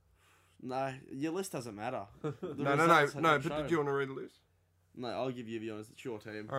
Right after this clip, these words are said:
Speaker 2: right, so we had Brayley, Milford, Sue, Best, Mann, Ponga, Clifford, Thompson, Fitzgibbon, Barnett, Hodgson, and Lucas. Twelve players out for the year.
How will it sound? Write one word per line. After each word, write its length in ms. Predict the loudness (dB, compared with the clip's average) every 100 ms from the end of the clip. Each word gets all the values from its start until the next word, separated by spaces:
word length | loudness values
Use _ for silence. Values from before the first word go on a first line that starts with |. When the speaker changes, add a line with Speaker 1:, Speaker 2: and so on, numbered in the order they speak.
| 0
Speaker 2:
right, 140 | 0 -4
so 220 | -2 0
we 100 | 2
had 240 | 2 2
Brayley, 460 | 2 4 2 -2 -8 _
Milford, 540 | -4 0 0 -2 -6 -6
Sue, 500 | -10 -6 -2 -2 -2 -8 -14 -6
Best, 480 | -2 -2 -2 -12 -18 -12
Mann, 600 | -6 0 0 0 -2 -6 -12 -8
Ponga, 440 | -4 -2 -2 -4 -6 _
Clifford, 460 | -4 -2 -2 -6 -8 _
Thompson, 560 | -8 -6 -6 -6 -6 -6
Fitzgibbon, 680 | -8 -10 -6 -2 -2 -2 -6 -4
Barnett, 400 | -2 0 -2 -4 _ _
Hodgson, 460 | -6 -6 -8 -10 -10 -8
and 160 | -6
Lucas. 480 | -6 -6 -14 -18 -20 _ _ _ _ _ _ _ _ _ _ _ _ _ _ _ _
Twelve 480 | -2 4 6 4 0
players 640 | -2 2 2 0 -4 -14 _ _ _ _ _ _ 2
out 320 | 4 4 -4
for 420 | -20 -2 2 4
the 140 | 2 -4
year. 340 | -4 -6